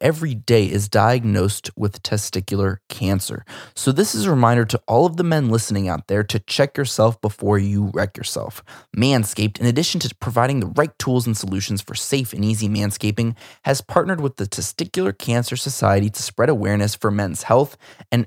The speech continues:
early cancer detection. Together, the Testicular Cancer Society and Manscaped are committed to raising awareness for the most common form of cancer in men ages fifteen to thirty-five and giving support for fighters, survivors, and families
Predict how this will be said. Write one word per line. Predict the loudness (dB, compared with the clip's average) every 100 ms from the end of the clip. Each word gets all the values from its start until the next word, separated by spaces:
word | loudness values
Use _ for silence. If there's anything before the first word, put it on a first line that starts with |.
| 0
early | 2 2 2 -2 -6
cancer | -2 0 0 -2
detection. | -2 -4 -2 0 -2 -8 -12 -20 -8
Together, | -4 4 4 4
the | -2
Testicular | -6 -6 -4 -4 -4 -2 -2
Cancer | -2 -2 -2
Society | -6 -2 2 2 0
and | -4 -4 -2
Manscaped | -4 -4 -4 -6 -6 -16 -8 -2
are | 0
committed | 2 2 2 0
to | -4
raising | -2 -2 -2
awareness | 0 2 2 0
for | -4 0
the |
most | 2 0 -2
common | 0 2 2
form | -4 -2 0 0
of | -4 -6
cancer | -2 -2 -2 -2
in | 0 2
men | 2 0 -2 -12 -6 0
ages | 0 0 -8
fifteen | -2 -4 -4 -4 0 0
to | 0
thirty-five | 0 0 0 0 0 0 -2 -6 -20 -10
and | -4 0
giving | 0 0
support | -4 -2 -2
for | 0 -4
fighters, | 4 4 4 0 -4
survivors, | -4 0 4 4 2 -2
and | -4
families | -2 0 0 0 -4